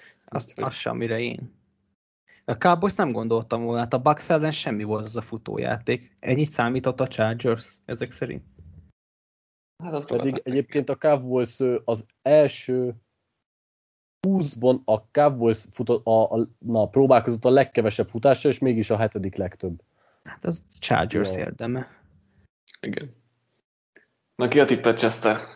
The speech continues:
Speaker 1: Én a
Speaker 3: Mondja
Speaker 1: Texan-,
Speaker 3: csak.
Speaker 1: Texans mondom.
Speaker 2: Én a
Speaker 3: Mo-
Speaker 2: Patriots-ot mondanám.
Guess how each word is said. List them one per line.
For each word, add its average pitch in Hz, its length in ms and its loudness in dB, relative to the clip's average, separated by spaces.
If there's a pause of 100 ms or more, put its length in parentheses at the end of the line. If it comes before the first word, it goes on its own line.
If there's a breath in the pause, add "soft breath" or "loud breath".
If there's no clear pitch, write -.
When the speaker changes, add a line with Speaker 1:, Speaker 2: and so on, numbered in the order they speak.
(320 soft breath)
Speaker 1:
Én 220 120 4
a - 20 10
Speaker 3:
Mondja 131 180 8
Speaker 1:
Texan-, 123 340 2
Speaker 3:
csak. - 100 -10
Speaker 1:
Texans 120 540 -2
mondom. - 480 -12 (200)
Speaker 2:
Én 113 80 0
a 123 60 4
Speaker 3:
Mo- 117 160 -2
Speaker 2:
Patriots-ot 123 400 4
mondanám. 104 500 -4